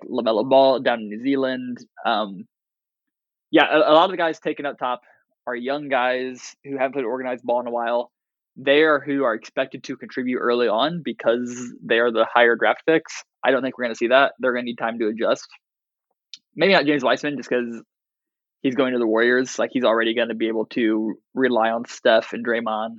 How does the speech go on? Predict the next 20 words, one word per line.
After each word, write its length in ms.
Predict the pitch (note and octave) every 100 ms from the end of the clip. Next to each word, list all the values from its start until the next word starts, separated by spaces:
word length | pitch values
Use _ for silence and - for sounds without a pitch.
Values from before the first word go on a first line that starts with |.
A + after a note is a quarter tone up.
| -
and, 280 | A2+ A2 B2 _ _ _ _ _ _ _ -
uh, 260 | A#2+ A2+ A2
Kelly 260 | - C3 A#2+
Oubre 220 | A2+ A2
and 80 | G#2+
Andrew 280 | G#2 A2 G#2+
Wiggins 880 | A2 A2+ A2+ A2+ A#2 - - - - _ _ -
like, 160 | E2 -
he, 240 | C3+ D3 C#3+
he's 160 | E3
got 180 | B2+ C3
people 200 | C3+ C3
around 280 | A#2+ A#2 B2+
him 260 | B2 A#2
that 100 | A2+
he 80 | B2+
can 120 | A2+
rely 260 | A2+ A2 A2
on, 200 | G#2 A2
whereas, 560 | A2+ A2+ G#2+ G#2 A#2+